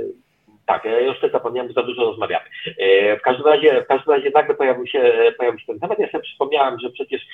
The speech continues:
e, kiedyś słyszałem o takiej farmie wróżek. E, Beata powiedziała: „Ale, e, słuchaj, właściwie o tym powinna być Lucja”. Ja powiedziałem: „Tak, o tym powinna być Lucja”. E, Beata powiedziała: „To ja zapiszę”. E, byliśmy wtedy chyba przy Lucji numer, e, dwa. E, to, to, to będzie nasza Lucja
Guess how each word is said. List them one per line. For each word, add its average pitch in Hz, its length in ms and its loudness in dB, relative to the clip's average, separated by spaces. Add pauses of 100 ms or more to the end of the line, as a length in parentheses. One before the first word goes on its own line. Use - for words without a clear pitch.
(220)
e, - 140 2
kiedyś 160 340 -4
słyszałem 139 300 0
o 120 40 -4
takiej - 260 -10
farmie 117 320 0
wróżek. 92 440 -2 (260)
E, 123 520 6
Beata 131 260 2
powiedziała: 131 480 0
„Ale, 180 140 4
e, 147 160 2 (340)
słuchaj, 143 180 0
właściwie 135 420 0
o 127 60 0
tym 160 120 -10
powinna 160 320 -2
być 160 200 -18
Lucja”. 101 260 -4
Ja 98 60 -2
powiedziałem: 127 300 -4
„Tak, - 180 0
o - 40 -6
tym - 160 -16
powinna 123 260 -2
być 123 200 -14
Lucja”. - 280 -4 (300)
E, 120 160 6
Beata 127 220 2
powiedziała: 127 280 0
„To 143 60 0
ja 165 120 2
zapiszę”. 156 340 -2 (240)
E, 101 60 -2
byliśmy - 340 -18
wtedy 113 200 -2
chyba 107 180 -4
przy - 160 -14
Lucji 107 240 -12
numer, 95 300 -4
e, 98 180 2
dwa. 82 280 0 (300)
E, 104 180 4
to, 123 280 6
to, 135 120 0
to 147 100 2
będzie 135 240 0
nasza 135 200 2
Lucja 127 340 0